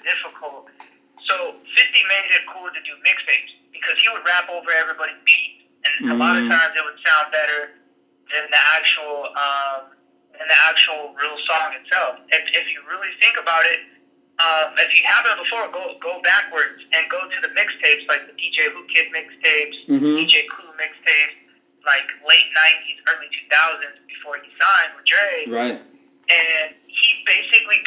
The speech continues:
Speaker 1: created the formula that would be, uh, where they call them one takes, or they call them remixes. Fifty Cent was really the first person I'd ever heard, seen to ever do that. And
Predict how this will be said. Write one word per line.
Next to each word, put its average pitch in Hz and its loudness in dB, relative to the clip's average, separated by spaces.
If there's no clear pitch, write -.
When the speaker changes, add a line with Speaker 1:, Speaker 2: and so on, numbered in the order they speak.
Speaker 1:
created 175 -6
the 170 -2
formula 208 0
that 170 -4
would 160 -6
be, - -8
uh, 147 2
where 156 -4
they 151 -4
call 156 0
them 143 -10
one 156 -2
takes, - 2
or 151 0
they 147 0
call 156 -2
them 143 -4
remixes. - -2
Fifty - 4
Cent 208 2
was 165 -6
really 170 -8
the 160 -12
first 180 -4
person 160 -4
I'd 156 0
ever 170 0
heard, 175 2
seen - 6
to - 0
ever 147 2
do 156 -2
that. - -2
And 160 2